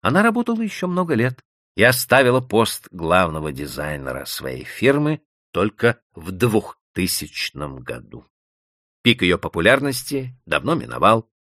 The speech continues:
но это, в общем, не так и важно, потому что образ ликующей юности,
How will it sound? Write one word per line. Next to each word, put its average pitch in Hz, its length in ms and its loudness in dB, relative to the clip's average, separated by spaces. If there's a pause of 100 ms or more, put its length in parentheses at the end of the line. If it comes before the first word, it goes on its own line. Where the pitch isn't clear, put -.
но 254 120 0
это, 254 220 6
в 247 60 6
общем, 220 440 2
не 208 100 2
так 214 200 0
и 208 40 6
важно, 202 320 2
потому 123 260 2
что - 160 2
образ 131 580 6 (220)
ликующей 196 680 6
юности, 131 760 2